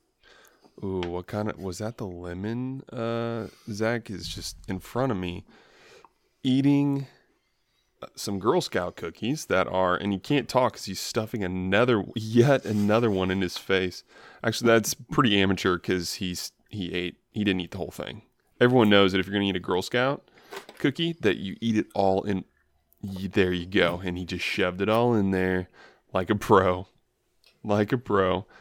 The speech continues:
Uh, yep, and there's a third one. Um, do you have milk? That was two. Oh, that was the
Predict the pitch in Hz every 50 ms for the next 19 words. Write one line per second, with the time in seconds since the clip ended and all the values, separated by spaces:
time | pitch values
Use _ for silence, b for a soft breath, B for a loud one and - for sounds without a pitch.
0 | b b b b b b b b _ _ - - 110 104 101 - - _ _ -
1 | 139 165 - _ _ _ - - 107 107 107 110 107 104 107 107 104 104 110 117
2 | 127 110 104 92 101 131 147 - _ B B B B B B B - - 110 110
3 | 101 - - 107 104 110 120 131 139 151 170 165 120 92 92 92 92 185 247 -
4 | - - - _ _ _ _ _ _ _ _ _ _ - 117 107 101 95 - -
5 | - 107 90 - - - _ - 117 113 104 95 101 98 98 92 90 87 - 95
6 | 92 90 87 85 -